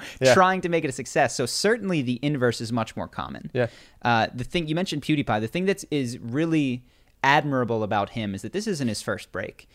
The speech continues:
Speaker 2: He's cried on camera and been like, "I can't do this anymore." Like, he's, he's hit his wall several times, but he, over ten years, has come back to himself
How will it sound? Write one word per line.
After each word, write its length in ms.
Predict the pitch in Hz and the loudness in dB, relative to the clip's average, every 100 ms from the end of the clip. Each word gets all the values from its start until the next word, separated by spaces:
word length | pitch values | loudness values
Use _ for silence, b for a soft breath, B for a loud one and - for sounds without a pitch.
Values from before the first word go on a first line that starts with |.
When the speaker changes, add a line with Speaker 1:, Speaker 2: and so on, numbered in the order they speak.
| b b | b b
Speaker 2:
He's 200 | 196 - | -4 0
cried 300 | 165 135 104 | 4 4 4
on 120 | 95 | -6
camera 300 | - 117 113 | -4 -4 -2
and 60 | 107 | -4
been 80 | |
like, 100 | 127 190 | 0 2
"I 60 | |
can't 260 | 220 330 330 | 4 4 10
do 160 | 359 | 10
this 160 | 370 359 | 12 10
anymore." 360 | 359 339 339 202 | 8 6 2 0
Like, 160 | 156 | -2
he's, 320 | - 180 - - b b | -2 -4 -6 -16 b b
he's 240 | 165 180 | -4 -2
hit 140 | 208 160 | -2 -2
his 200 | 151 117 | -4 0
wall 220 | 123 127 | 2 2
several 340 | - 127 117 | 2 -4 -4
times, 460 | - 107 110 160 - | -6 -4 -4 -6 -6
but 160 | 127 | -8
he, 500 | - - 143 151 185 - b b b b b _ - | -6 -6 -4 -4 -6 -12 b b b b b _ -2
over 240 | 131 120 117 | 0 0 -4
ten 340 | - 143 147 | -4 -2 0
years, 380 | 139 127 104 - | 0 -2 -2 -4
has 180 | 110 - | -8 -4
come 220 | 139 123 | -4 0
back 200 | 113 113 | 0 0
to 120 | - | -8
himself 680 | 113 107 - 87 76 - - | -6 -6 -4 -6 -6 -10 -20